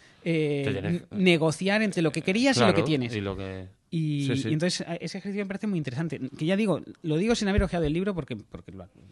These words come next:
Speaker 1: en fin, no había tenido acceso al, al mismo.
Speaker 2: Bueno.
Speaker 1: Eh, eh, relacionado con esto,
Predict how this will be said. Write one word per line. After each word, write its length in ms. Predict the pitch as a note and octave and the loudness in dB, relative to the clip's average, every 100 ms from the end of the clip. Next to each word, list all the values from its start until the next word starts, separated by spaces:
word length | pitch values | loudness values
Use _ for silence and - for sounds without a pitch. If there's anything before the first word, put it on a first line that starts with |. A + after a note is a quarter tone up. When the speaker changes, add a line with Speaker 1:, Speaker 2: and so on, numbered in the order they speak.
| - | -20
Speaker 1:
en 100 | F#2 | -18
fin, 180 | - D#3 | -12 -10
no 100 | A#2 | -8
había 220 | G#2+ A#2+ | -8 -10
tenido 560 | A#2+ A#2 A2 G#2 G2 F#2 | -8 -8 -6 -8 -10 -12
acceso 480 | - - G#2+ - F#2+ | -14 -12 -14 -12 -10
al, 260 | F#2 F#2 | -10 -12
al 180 | - G#2+ | -12 -8
mismo. 220 | B2 D3 | -2 0
Speaker 2:
Bueno. 240 | A2+ G2+ E3+ - - - | 0 -2 -10 -16 -20 -6
Speaker 1:
Eh, 300 | D3+ C#3+ C3 | 0 0 -2
eh, 120 | D#3 | -6
relacionado 500 | D3 D#3 D3 D#3+ G#3 | -4 -4 -6 -4 -4
con 120 | A3+ A#3+ | -2 -2
esto, 440 | A3 - G#3+ A3+ | -4 -4 -6 -8